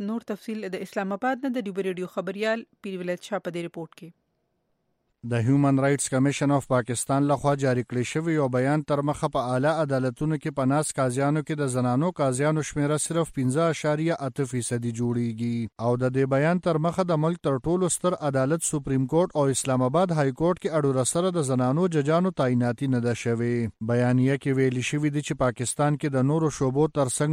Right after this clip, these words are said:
Speaker 2: ملکي عدلیې او د وکالت په شعبه کې هم زنانه د مؤثره نمایندګۍ نه محرومه ساتلې کیږي. او دا وخت د څلورو واړو صوبو های کورټونو او ستره محکمه کې ناست یو سل دېرش قاضیانو کې صرف اووه ججانې زنانه دي،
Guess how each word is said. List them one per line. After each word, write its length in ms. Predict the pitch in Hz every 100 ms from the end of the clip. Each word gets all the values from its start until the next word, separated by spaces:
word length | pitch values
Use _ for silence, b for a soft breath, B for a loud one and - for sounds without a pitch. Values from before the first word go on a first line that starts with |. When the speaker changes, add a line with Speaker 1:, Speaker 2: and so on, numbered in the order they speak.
| 147
Speaker 2:
ملکي 280 | 135 120 170
عدلیې 460 | 147 127 135 156 147
او 120 | 131
د 140 | 127 127
وکالت 420 | 131 127 165 165
په 80 | 147
شعبه 340 | - 127 151
کې 220 | 147 147
هم 80 | 180
زنانه 440 | 156 139 131 147 160
د 100 | 156
مؤثره 400 | 127 120 - 180
نمایندګۍ 680 | 175 139 131 120 123 135 156 165
نه 20 |
محرومه 440 | 151 120 123 127
ساتلې 500 | 117 120 110 123 120 -
کیږي. 520 | 123 113 120 120 117 -
او 200 | 117 123
دا 180 | 135 165
وخت 300 | 175 160 190
د 120 | 175 -
څلورو 360 | 139 160 180 180
واړو 160 | 156 139 -
صوبو 300 | 135 147 175
های 180 | 151 147
کورټونو 420 | 135 135 131 180
او 160 | 185 165
ستره 320 | - 180 185
محکمه 460 | 170 131 - 139 165
کې 140 | 175
ناست 320 | 160 165 160
یو 120 | 165 165
سل 200 | - 175
دېرش 300 | 151 175 170 -
قاضیانو 440 | 139 135 160 175
کې 140 | 170 165
صرف 320 | - 175 151
اووه 220 | 147 156
ججانې 420 | 160 147 143 143
زنانه 500 | 135 127 123 123 123
دي، 380 | 120 123 123 117